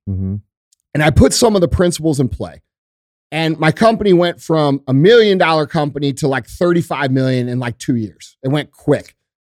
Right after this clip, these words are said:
Speaker 2: from just that one fucking, the shit that I read in his book. And <clears throat> I wrote him a letter and I said, "Hey, dude, I just want you to know," and this is a real genuine statement, "I just want you to know,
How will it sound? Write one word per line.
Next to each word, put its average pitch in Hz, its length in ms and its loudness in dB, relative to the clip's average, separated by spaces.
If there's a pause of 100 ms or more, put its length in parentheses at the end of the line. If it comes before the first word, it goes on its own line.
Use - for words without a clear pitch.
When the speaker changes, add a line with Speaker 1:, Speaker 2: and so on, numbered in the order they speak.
(120)
Speaker 2:
from 156 160 4
just 165 220 4
that 147 180 2
one 143 220 2
fucking, 143 420 -4
the 139 100 -2
shit 156 240 -2
that 151 80 -2
I 131 60 0
read 120 220 -2
in 113 40 -10
his 101 100 -10
book. - 200 -20 (1000)
And 180 300 2 (460)
<clears throat> - 460 -18
I 160 100 4
wrote 240 200 6
him 233 100 4
a 208 40 6
letter 160 520 4 (680)
and 151 120 -2
I 151 80 2
said, 139 500 0 (240)
"Hey, 175 160 4
dude, 147 280 4 (1500)
I 185 140 4
just 247 140 4
want 185 240 0
you 151 80 -4
to 139 80 4
know," 139 360 4
and 131 120 2
this 170 140 0
is 127 160 -4
a 120 60 -2
real 147 260 4
genuine 127 460 2
statement, 120 440 -6
"I - 80 0
just 202 160 2
want 208 240 2
you 180 80 -2
to 147 100 2
know, 139 440 2